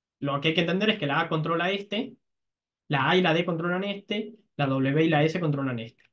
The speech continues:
¿Bien? Con esto, yo ya puedo hacer esto re cortito. Fíjense, porque en vez de ir preguntando por todas las teclas una por una, puedo utilizar eso diciendo, perfecto,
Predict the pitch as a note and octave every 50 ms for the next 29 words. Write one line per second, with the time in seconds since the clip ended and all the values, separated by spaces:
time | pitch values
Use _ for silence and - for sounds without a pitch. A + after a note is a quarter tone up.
0 | _ _ _ _ _ _ _ _ _ - C#3 F3 A#3 A3+ - - _ _ _ _
1 | _ _ _ _ _ _ _ - C#4 F#4 G4 G#4+ F#4+ - - - - - G#3+ B3+
2 | - - - - _ _ _ _ - - C#4 C#4+ C#4 A3+ B3 C4+ C4+ C4+ B3+ -
3 | - - - - - _ _ _ _ - D#3+ E3+ E3+ - G#3+ A#3+ A#3+ C#4+ C#4 C4
4 | A#3+ A3+ A#3+ A#3+ - - - C#4+ D4 - - - _ - _ _ _ _ _ _
5 | _ _ _ _ _ _ _ _ A#3 B3 C#4+ C#4+ A#3 - F#3 E3 - - C3+ A#2+
6 | - - - - _ _ _ _ _ _ _ _ _ _ _ _ - F#3+ F3+ F3
7 | D#3+ D3 C#3 A#2 - - _ _ _ _ _ _ _ _ _ _ _ - D#3+ D#3
8 | D3 E3 C#3+ C#3+ - - - F3 F#3 C4 D4 - C4+ B3+ A#3 - A#3 F#3+ E3+ E3
9 | E3 E3 F#3 F#3+ F#3 E3+ D3+ C#3+ B2+ B2 - - G3+ G#3+ G#3 G#3 G3 E3+ D3 C3+
10 | B2+ A#2+ - - F3+ E3+ D#3 D3 C3 D3 D3+ D#3 D3+ C#3+ D3 E3+ E3+ F3+ F3+ D#3+
11 | C#3+ C#3+ D#3+ A3 - - _ _ _ _ _ _ _ _ _ G#3 G#3 G#3 E3+ D#3+
12 | E3 E3 D#3 - G3 F#3+ F#3+ E3+ D#3+ - - F#3+ - - - _ _ _ - C#3+
13 | C#3 - D#3+ D#3 D3 B2+ - D#3 D#3 D3+ - A3+ F3 D#3+ - G#2 - -